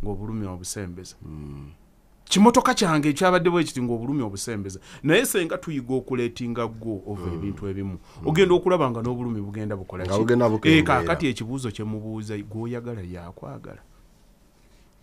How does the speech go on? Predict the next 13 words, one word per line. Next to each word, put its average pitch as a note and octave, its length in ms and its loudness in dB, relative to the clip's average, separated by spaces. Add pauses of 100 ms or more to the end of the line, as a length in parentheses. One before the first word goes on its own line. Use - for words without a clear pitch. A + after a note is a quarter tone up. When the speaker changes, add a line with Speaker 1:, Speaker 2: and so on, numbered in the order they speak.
(380)
Speaker 1:
Kuba - 140 4
okusongana D#3+ 460 6
kuyinza D#3+ 320 2
okubaawo. C#3 580 6
Ne D#3 60 4
mugamba A#3 460 8 (260)
muganya F#3 420 12
okutegeeragana C#3+ 680 4
ku D3+ 100 0
nsonga C#3 320 2
bwe C3+ 140 2
nti A2+ 120 -4
naye A#2 160 0